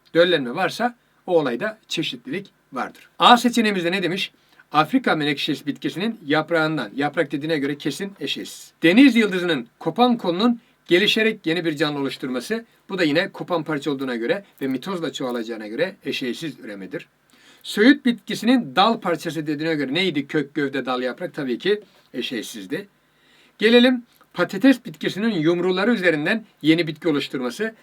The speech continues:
Burada da bir döllenme, bir mayoz gibi olay olmadığına göre bu da eşeğsiz. Gelelim bal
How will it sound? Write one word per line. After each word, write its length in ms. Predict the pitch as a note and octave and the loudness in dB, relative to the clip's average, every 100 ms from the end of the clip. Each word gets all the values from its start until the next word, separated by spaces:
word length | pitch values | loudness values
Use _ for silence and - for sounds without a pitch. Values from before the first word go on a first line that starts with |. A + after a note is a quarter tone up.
| _ | _
Burada 240 | E3+ F#3 A#3 | 0 2 4
da 40 | |
bir 320 | F#3 E3 D#3+ | 2 0 0
döllenme, 600 | D#3 E3+ E3 D#3+ E3+ E3+ | 4 4 4 4 4 4
bir 160 | D#3 C#3+ | 2 -4
mayoz 380 | D3 D#3 D#3+ C#3+ | -2 0 0 0
gibi 180 | D3+ D#3+ | 0 0
olay 200 | D#3 D3+ | 2 0
olmadığına 420 | C#3+ C3+ B2+ B2 | -2 -2 -4 -4
göre 240 | A#2 G#2 | -4 -6
bu 100 | D3 | -4
da 180 | F3 A2+ | -2 -4
eşeğsiz. 560 | A#2+ - A2 - F#3 - _ _ _ - | -8 -8 -8 -10 -12 -14 _ _ _ -2
Gelelim 500 | F3 F#3 D#3+ F#3+ F#3+ _ _ _ | 0 4 2 0 -6 _ _ _
bal 260 | E3 F#3+ | 4 4